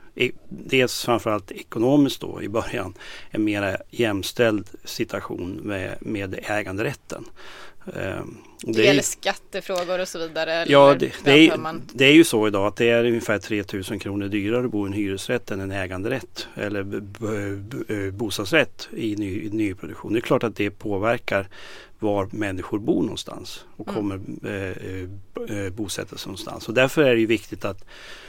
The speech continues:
Speaker 1: de här bostadsområdena som vi pratar om, eh, och där är ju Gårdsten ett bra exempel tycker jag, och även,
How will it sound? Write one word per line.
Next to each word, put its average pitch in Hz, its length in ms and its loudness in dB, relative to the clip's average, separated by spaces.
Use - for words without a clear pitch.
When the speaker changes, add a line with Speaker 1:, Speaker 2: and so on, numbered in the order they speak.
Speaker 1:
de 104 140 -4
här 107 140 2
bostadsområdena 113 960 2
som 107 140 -2
vi 104 80 0
pratar 98 400 -4
om, 95 400 -6
eh, 110 40 -6
och 104 60 -4
där 117 120 2
är 123 60 6
ju 117 120 4
Gårdsten 117 480 0
ett 98 100 -6
bra 90 160 -4
exempel 120 400 0
tycker 101 200 -6
jag, 95 120 -2
och 92 100 -2
även, 101 340 -6